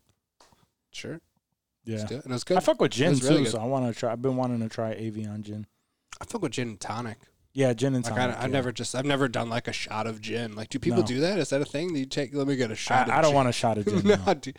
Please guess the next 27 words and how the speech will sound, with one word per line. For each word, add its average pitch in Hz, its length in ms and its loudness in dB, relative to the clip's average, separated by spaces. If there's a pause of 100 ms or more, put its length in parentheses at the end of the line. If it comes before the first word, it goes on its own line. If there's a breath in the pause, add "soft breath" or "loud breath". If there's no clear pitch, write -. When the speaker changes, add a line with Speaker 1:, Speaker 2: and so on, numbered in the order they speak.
(120)
Speaker 2:
No. 101 140 -8
Speaker 1:
Juniper 127 420 2
berries 139 480 4
and 139 140 -2
shit, 139 240 -4
whatever 123 220 -6
the 113 100 -6
Speaker 2:
No. 107 80 -6
Speaker 1:
fuck 110 260 -8
is 110 120 -10
Speaker 2:
I 110 40 -8
Speaker 1:
in - 60 0
Speaker 2:
fuck 233 120 6
Speaker 1:
there, 165 80 6
Speaker 2:
with 127 60 -4
gin 131 120 6
Speaker 1:
dude. 123 60 6
Speaker 2:
and 113 60 0
tonic, 101 320 -6
though. 98 240 -12
Speaker 1:
Hell 220 220 2
yeah. 127 100 2
Speaker 2:
Yeah. 107 240 -8
Speaker 1:
Mad 123 260 -2
limes? 147 460 -2 (100)
Mm. 170 140 4
Speaker 2:
Mm-hmm. 139 140 0